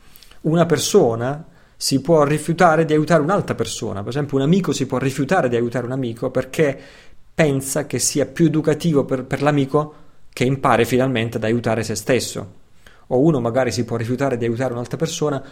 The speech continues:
quando quell'aiuto non è richiesto ed esiste ancora nell'altra persona quel tipo di arroganza tale per cui se tu vai, lo aiuti o gli dai un consiglio non richiesto, quello alla fine non solo non lo ascolta, ma anche ti si rivolta contro. Ecco,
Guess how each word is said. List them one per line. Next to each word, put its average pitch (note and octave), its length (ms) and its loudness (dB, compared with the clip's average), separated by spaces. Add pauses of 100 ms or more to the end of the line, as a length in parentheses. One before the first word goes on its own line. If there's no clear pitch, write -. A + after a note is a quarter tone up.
(120)
quando C#3 300 0
quell'aiuto C#3+ 580 0
non C3+ 200 -2
è C3+ 100 2
richiesto C3+ 720 -2
ed A#2+ 160 -4
esiste C3+ 320 -4
ancora C#3 680 0 (260)
nell'altra D3 440 0
persona B2 500 -4
quel B2 220 -6
tipo C#3 260 -2
di C#3+ 80 0
arroganza D3 640 2
tale C3 260 0
per A#2+ 160 -6
cui C#3 240 -2
se A#2+ 140 -4
tu F3 180 0
vai, B2 340 0
lo B2 80 0
aiuti C3 400 0
o A2 60 -4
gli B2 100 -2
dai C3 180 0
un A#2+ 100 -4
consiglio B2+ 520 -2
non C3 140 0
richiesto, B2+ 540 0 (240)
quello D#3+ 180 4
alla B2+ 120 2
fine B2 220 2
non B2+ 160 -2
solo D#3 220 2
non A#2+ 300 -2
lo A2+ 80 -2
ascolta, G#2+ 520 -4
ma C3+ 300 -2
anche C3+ 280 -4
ti A#2+ 100 -8
si A#2 140 -4
rivolta A2+ 420 -2
contro. G#2+ 540 -6 (500)
Ecco, B2+ 360 -4